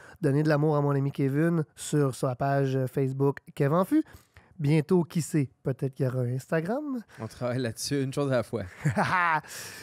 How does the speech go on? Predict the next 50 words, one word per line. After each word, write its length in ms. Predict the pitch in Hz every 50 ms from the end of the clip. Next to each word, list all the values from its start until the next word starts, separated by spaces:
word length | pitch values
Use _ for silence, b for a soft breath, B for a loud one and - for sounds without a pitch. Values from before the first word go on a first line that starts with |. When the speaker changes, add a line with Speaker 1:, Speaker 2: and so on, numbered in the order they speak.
| B B _
Speaker 1:
Puis, 320 | - 226 233 240 233 226 214
euh, 460 | 202 190 185 185 180 175 175 170 170
je 120 | 151 165
vous 60 | 175
dis 80 | 180 240
de 60 | 214
passer 380 | - 226 202 - - 240 233 220
une 160 | 202 196 190
belle 200 | 185 208 202 196
semaine, 440 | 180 - 196 190 196 208 214 220 226 233 -
passer 320 | - 180 165 156 - 196 185
un 100 | 180 170
beau 200 | 170 175 170 160
temps. 260 | - 185 185 196 208 - B B B B B B _ -
Euh, 180 | 143 139 139 135
si 240 | - - - 170
vous 160 | 170 160 151 156
êtes 120 | 160 160
malade, 440 | 175 160 156 160 160 170 175 175 165 156
ben, 100 | 147 151 147 147 147 147 143 139 139 139 139
euh, 40 | 139
je 120 | 131 135
vous 60 | 143 139
souhaite 240 | - - 165 160 151
de 80 | 147
tout 120 | 135 - 170
mon 140 | 156 147 143
cœur 200 | - 160 160 156
de 60 | 151 160
guérir 260 | 147 147 143 170 165
le 80 | 156
plus 160 | 147 - - 147
rapidement 360 | 147 143 156 151 147 147 143
possible. 440 | - 139 131 - 170 170 175 175 - B B B B B B
Je 120 | 175 151 143
sais 160 | - - 175
que 60 | 160
dans 120 | 160 151 147
les, 260 | 143 143 143 143 143
euh, 320 | 139 139 139 135 135 135 135
les 160 | 139 135 135
prochaines 340 | - - 143 135 - 156 151
semaines, 400 | - 151 139 139 147 151 156 160
ça 180 | 151 - 135 131
va 140 | 135 143
être 120 | 139 - 175
un 60 | 147
petit 100 | 139 -
peu 120 | - 175 160
rock'n'roll. 520 | 147 147 143 - 143 139 135 143 160 190